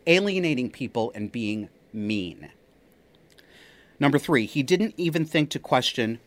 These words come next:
whether Andrew Sullivan might have had a goal other than making the greatest number of people feel comfortable. Do you know how many people really do believe that that is everyone's goal and it's the only goal you should have?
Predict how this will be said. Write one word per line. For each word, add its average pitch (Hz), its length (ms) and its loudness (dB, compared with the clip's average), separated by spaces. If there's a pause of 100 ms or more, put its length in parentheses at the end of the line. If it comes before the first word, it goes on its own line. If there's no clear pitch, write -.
whether 151 540 2
Andrew 135 400 -2
Sullivan 117 500 0
might 120 360 0
have 165 160 -6
had 147 260 0
a 131 40 0
goal 104 400 0 (160)
other 185 320 8
than 104 460 2 (400)
making 151 560 0
the 156 140 -4
greatest 127 520 -2
number 113 360 -2
of 110 200 -10
people 104 380 -10
feel 95 560 -10 (160)
comfortable. - 640 -8 (1900)
Do - 100 -4
you 240 60 6
know 320 160 6
how 339 80 6
many 302 200 6
people 226 360 -2
really 165 380 0
do 170 180 -2
believe 147 380 0
that - 160 -2
that 131 160 4
is 113 120 -4
everyone's 127 480 -2
goal 123 280 2
and 123 80 0
it's 107 180 -6
the 120 100 -6
only 110 280 -4
goal 110 240 -4
you 107 120 -6
should 98 200 -10
have? 104 360 -4